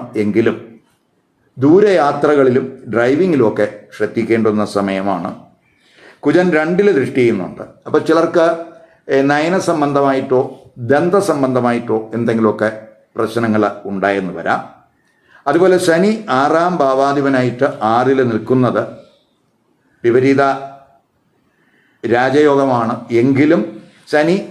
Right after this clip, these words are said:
കുജനെ എട്ടിൽ ദൃഷ്ടി ചെയ്യുന്നുണ്ട്. അത് ചിലർക്ക് സ്റ്റൊമക്ക് റിലേറ്റഡ് ആയിട്ടുള്ള ഇഷ്യൂസ്, നാഭിക്ക് താഴെ എന്തെങ്കിലും ക്ലേശങ്ങൾ, മസിൽ പെയിൻ, ആ,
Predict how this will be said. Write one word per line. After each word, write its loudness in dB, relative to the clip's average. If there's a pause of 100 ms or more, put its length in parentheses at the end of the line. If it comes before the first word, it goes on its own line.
(140)
കുജനെ 4 (120)
എട്ടിൽ 0 (120)
ദൃഷ്ടി 0
ചെയ്യുന്നുണ്ട്. -4 (840)
അത് 2 (100)
ചിലർക്ക് 0 (460)
സ്റ്റൊമക്ക് 0
റിലേറ്റഡ് 0
ആയിട്ടുള്ള 0
ഇഷ്യൂസ്, -4 (920)
നാഭിക്ക് 0
താഴെ 2 (140)
എന്തെങ്കിലും -2
ക്ലേശങ്ങൾ, -4 (1000)
മസിൽ 0 (100)
പെയിൻ, 0 (1000)
ആ, 0